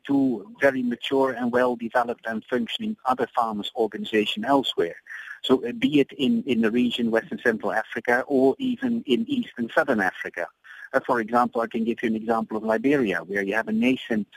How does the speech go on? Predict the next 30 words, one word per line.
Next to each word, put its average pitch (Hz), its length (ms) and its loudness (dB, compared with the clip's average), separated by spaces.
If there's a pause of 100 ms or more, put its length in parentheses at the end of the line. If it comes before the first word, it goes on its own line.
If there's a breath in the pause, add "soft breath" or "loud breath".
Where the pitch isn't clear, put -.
(140)
um, 101 280 -2
farmers' 117 340 0
organization 104 800 -4
movement, 233 500 0 (480 loud breath)
and, 117 360 2
and 117 140 -2
we 175 140 2
are 117 60 6
linking 123 420 0
them 113 180 0
to 113 100 -6
Tanzania. 113 760 0
So, 117 200 2
the, 107 280 -8
so 127 140 0
there 139 260 4
are 131 160 0 (300 loud breath)
many, 151 400 2
many 139 320 -2
opportunities 131 800 -6
for 117 160 2
us. 110 240 0 (320 loud breath)
And 131 160 4
again, 143 380 0
because 131 420 -6
with 139 380 2 (200)
a 131 60 -4
strong 123 420 -4
farmers' 113 400 0
organization, 110 880 -2